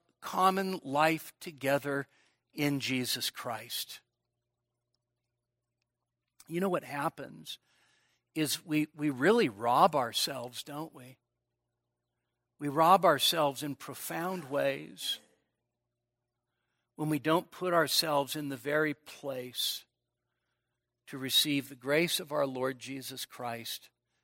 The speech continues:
and we don't put ourselves in the place of being able to extend or receive love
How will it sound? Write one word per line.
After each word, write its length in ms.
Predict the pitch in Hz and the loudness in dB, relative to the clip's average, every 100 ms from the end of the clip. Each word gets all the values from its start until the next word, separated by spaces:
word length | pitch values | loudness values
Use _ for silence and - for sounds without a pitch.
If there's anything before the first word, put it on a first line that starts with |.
| _ _ _ _ _ - | _ _ _ _ _ -14
and 80 | 123 | -12
we 80 | |
don't 380 | 127 151 156 190 | -10 -2 0 -2
put 160 | - 160 | -6 -6
ourselves 580 | 139 131 - 139 135 131 | -4 -2 -2 -2 -6 -6
in 140 | 135 | -8
the 60 | 127 | -10
place 680 | - 127 120 113 - - _ _ _ _ _ _ - | -12 -12 -12 -10 -8 -8 _ _ _ _ _ _ -20
of 140 | 120 | -12
being 220 | 110 139 131 | -4 -4 0
able 260 | 135 131 | -2 -2
to 240 | 123 - 127 | -8 -10 -10
extend 580 | - - 165 160 151 147 | -4 -4 -2 -4 -4 -6
or 240 | - 131 143 | -6 -2 -2
receive 760 | 135 135 - 123 117 113 - - _ _ - | -2 2 2 2 -6 -8 -12 -20 _ _ -10
love 560 | 120 120 110 107 - | -2 0 0 -4 -16